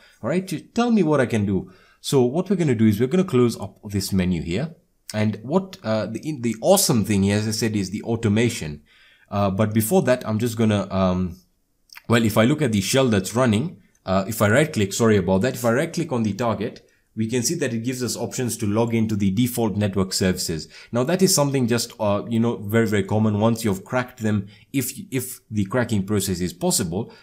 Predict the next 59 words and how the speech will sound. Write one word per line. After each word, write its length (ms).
you 100
can 160
then 200
log 160
into 320
things 260
like 180
the 120
F 160
T 100
P 240
protocol, 640
the 120
H 180
T 80
T 100
P, 400
my 200
S 120
Q 180
L, 140
S 100
S 140
H, 380
you 160
get 220
the 120
idea. 460
Now 180
the 160
shell 540
that 180
we 80
created, 560
which 240
is 140
what 200
we, 280
the, 260
the 160
exploit 380
that 180
we 80
used, 380
allows 320
us 200
to 140
interact 680
with 160
it. 180
We 100
can 180
then 160
upload, 520
we 140
can 260
pass 300
the 100
session, 580